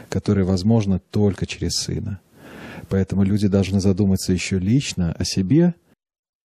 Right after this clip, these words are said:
а, о своем отношении с Богом в контексте этой темы.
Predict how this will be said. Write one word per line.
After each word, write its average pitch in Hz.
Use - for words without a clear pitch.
а, 90
о 85
своем 101
отношении 98
с 90
Богом 98
в -
контексте 95
этой 90
темы. 90